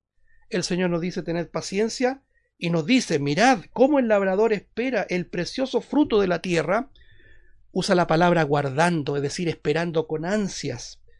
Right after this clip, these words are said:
con paciencia, hasta que reciba la lluvia temprana y tardía, un lenguaje puramente hebreo, ¿ah? Verso ocho:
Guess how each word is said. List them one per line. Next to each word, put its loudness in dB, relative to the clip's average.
con 6
paciencia, 0
hasta -4
que -2
reciba -2
la 0
lluvia -2
temprana 2
y -2
tardía, 0
un -2
lenguaje -2
puramente -2
hebreo, 0
¿ah? -8
Verso 0
ocho: 2